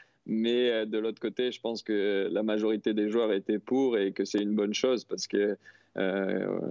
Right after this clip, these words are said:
bah, comme on l'a dit, les, les meilleurs, ils ont déjà suffisamment d'argent et de pouvoir aider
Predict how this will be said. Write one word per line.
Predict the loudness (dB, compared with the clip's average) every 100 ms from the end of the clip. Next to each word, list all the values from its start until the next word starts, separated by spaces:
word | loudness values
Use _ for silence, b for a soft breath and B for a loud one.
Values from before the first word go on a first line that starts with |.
| -8 -14 _ _ _
bah, | -2
comme | 2 2
on | 4
l'a | 2
dit, | 2 2 2 2
les, | 2 0
les | 0
meilleurs, | 0 0 2 0
ils | -2 -4
ont | -4
déjà | -2 -2 -2
suffisamment | -4 -6 -4 -2 -2 -2 0
d'argent | 0 0 -2 -2 -2
et | -4 -4 -6
de | -6
pouvoir | -4 0 2 2
aider | 2 2 2